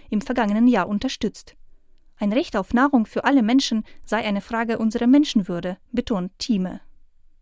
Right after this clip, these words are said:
Die Organisation warnt davor, in der unmittelbaren humanitären Hilfe nach Erdbeben oder Konflikten so stark zu sparen, dass man den nächsten Konflikt heraufbeschwöre.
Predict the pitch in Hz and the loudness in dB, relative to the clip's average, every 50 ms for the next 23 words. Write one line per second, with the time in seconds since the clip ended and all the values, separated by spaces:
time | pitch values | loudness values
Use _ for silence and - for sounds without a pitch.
0 | _ - - - - 214 202 202 196 208 208 202 - 202 196 - - 240 247 240 | _ -20 -14 -4 -2 0 0 0 0 0 -2 -2 -2 -4 -4 -2 0 2 4 4
1 | 226 208 220 226 262 269 262 226 - 165 - - - 190 196 202 208 - - - | 4 4 2 2 4 4 4 4 2 -2 -8 -6 -4 -2 0 -2 -2 -4 -10 -18
2 | - - - 208 196 196 190 - 214 240 254 240 220 - 214 202 185 196 190 185 | -16 -8 -6 -4 -2 -2 -2 2 6 6 6 6 6 4 0 0 2 0 0 0
3 | 202 196 190 - - 262 240 220 214 214 - - 202 196 202 202 185 220 247 254 | -2 -4 -4 0 2 2 4 4 2 0 -2 -2 -2 -2 -2 -2 0 2 2 0
4 | 254 - 226 208 - - - - - - - - - - 208 233 233 226 214 214 | 0 0 -2 -4 -4 -6 -14 -18 -12 -10 -10 -10 -6 -2 -2 -2 0 0 0 0
5 | 214 196 208 208 202 - - 208 180 185 180 - - 190 - - 240 247 - - | 0 0 0 0 -2 -2 -4 -6 -6 -6 -6 -6 -8 -6 -2 0 -2 2 2 2
6 | 208 196 - - - - - 226 247 247 294 - - - 190 175 - - - 196 | 2 2 0 -8 -20 -14 -2 0 0 0 0 0 -2 -2 -2 -2 -4 -6 -10 -12
7 | - - - 196 190 190 190 - 214 214 - - - - - - 190 - 214 190 | -10 -4 0 2 4 4 4 2 0 0 -2 -6 -14 -12 -8 -8 -4 -2 -2 -2
8 | 190 190 196 180 196 208 214 208 - - 233 214 - 269 262 - - 208 - - | 0 0 -2 0 0 -2 -2 -4 -2 -2 -2 0 2 0 0 0 0 -2 -2 -4
9 | - - - - 226 214 208 190 - - 196 - - - 196 196 180 190 185 170 | -10 -10 -6 -2 0 0 0 0 -2 -6 -8 -8 -6 -4 -2 -2 -2 -4 -6 -10
10 | 175 | -10